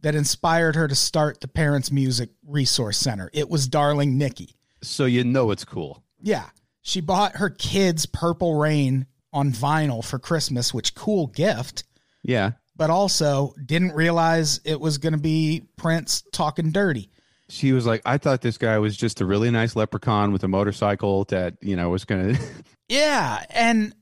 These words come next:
Speaker 1: like, do your research, late. Watch Purple Rain. Like, maybe watch Purple Rain first.
Speaker 2: Oh, I watched Purple Rain early in the pandemic, and goddamn, is that a fun movie to watch.
Speaker 1: Oh, I, I,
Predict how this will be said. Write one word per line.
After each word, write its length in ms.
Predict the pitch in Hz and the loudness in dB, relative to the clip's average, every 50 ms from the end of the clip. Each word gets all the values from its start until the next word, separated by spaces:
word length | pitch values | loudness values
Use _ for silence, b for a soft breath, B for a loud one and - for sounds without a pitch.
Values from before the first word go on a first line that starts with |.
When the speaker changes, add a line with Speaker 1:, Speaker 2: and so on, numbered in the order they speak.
| _ - - | _ -20 -6
Speaker 1:
like, 260 | - 226 226 185 165 | -2 -2 -2 -2 0
do 180 | - 226 277 311 | 0 2 2 4
your 180 | 311 285 226 190 | 4 4 4 2
research, 680 | 170 180 226 294 330 330 - - - 139 113 101 - - | 2 0 0 0 2 2 2 0 0 0 -2 -4 -4 -2
late. 200 | 117 135 165 165 | -2 -2 -2 0
Watch 320 | 170 202 269 311 - - | 2 0 0 0 -2 -4
Purple 280 | - 370 403 - 349 381 | -2 -2 0 2 2 2
Rain. 420 | 381 403 440 453 415 - 110 101 - _ - | 2 2 2 2 2 0 0 -2 -8 _ -4
Like, 160 | 240 262 240 | -2 -2 0
maybe 220 | 311 330 330 320 311 | 0 0 0 0 0
watch 300 | 302 311 311 302 - - | 0 -2 -2 -2 -4 -4
Purple 300 | 349 - - - 339 330 | -4 -4 -2 -2 -4 -4
Rain 260 | 349 370 381 370 311 | -4 -6 -6 -8 -6
first. 340 | - - - 123 101 - 113 | -4 -4 -4 -2 0 2 2
Speaker 2:
Oh, 80 | 120 | 4
I 80 | 127 139 | 4 4
watched 260 | 165 185 151 - - | 4 2 2 0 0
Purple 260 | - 151 131 123 120 | -2 -2 0 2 2
Rain 360 | 113 120 117 117 110 107 104 | 2 2 2 2 2 0 0
early 260 | 98 117 120 117 117 110 | 0 0 2 2 2 2
in 60 | 104 | 0
the 80 | 101 | 0
pandemic, 560 | - 127 113 104 101 107 104 101 101 95 - - | 0 0 0 0 2 2 2 2 0 0 0 -2
and 160 | 92 90 87 | -2 -2 0
goddamn, 540 | - 104 104 101 95 101 104 98 95 92 90 | 0 0 0 0 0 0 0 0 2 0 0
is 120 | 87 92 | 0 0
that 120 | 101 95 | 0 0
a 60 | 92 92 | -2 -2
fun 240 | - - 101 98 98 | -2 -2 -2 0 0
movie 200 | 95 95 90 92 | 0 -2 0 0
to 80 | 95 | 0
watch. 400 | 90 90 90 87 - - - - - - - b b b - | 0 2 2 0 0 -2 -6 -12 -16 -20 -20 b b b 0
Speaker 1:
Oh, 400 | 151 156 160 165 160 151 143 139 - | 2 2 4 4 4 4 2 0 0
I, 220 | 160 208 226 - - - | 0 0 0 -2 -2 0
I, 240 | - 233 269 240 | 0 0 0 -2